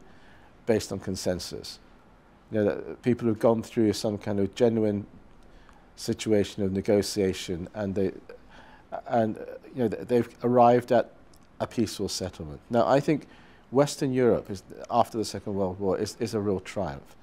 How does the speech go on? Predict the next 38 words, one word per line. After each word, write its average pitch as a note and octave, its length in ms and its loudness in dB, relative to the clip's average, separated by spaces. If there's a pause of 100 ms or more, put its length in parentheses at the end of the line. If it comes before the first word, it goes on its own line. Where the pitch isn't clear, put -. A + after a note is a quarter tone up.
(280)
To B2 100 -6
think C3+ 220 2
that - 160 0
these B2+ 200 -2
countries B2+ 520 -2
that - 200 -2
tore C3+ 220 0
themselves A2+ 540 -4
to - 80 -16
pieces G#2 520 -8
for, E2+ 200 -8 (840)
for G2 100 -8
decades F#2 680 -4
in G#2 60 -6
the G2+ 60 -2
sec-, - 220 -2 (160)
you B2+ 80 -4
know, A#2 40 6
the A#2+ 60 2
first A#2 280 2
half G#2 140 2
of - 60 -16
the G#2 100 -4
twentieth F#2+ 380 -6
century F2 420 -8 (640)
have C3 140 -4
now C#3 260 6
formed C3+ 460 2
this A#2+ 180 0
kind - 260 -4
of A2+ 120 0
European A#2 420 4
community, G#2 720 -2 (220)
you G2+ 80 -4
know, G2 260 -2
um, F#2+ 120 -4 (120)
you G#2 80 -8
know, F2+ 60 -8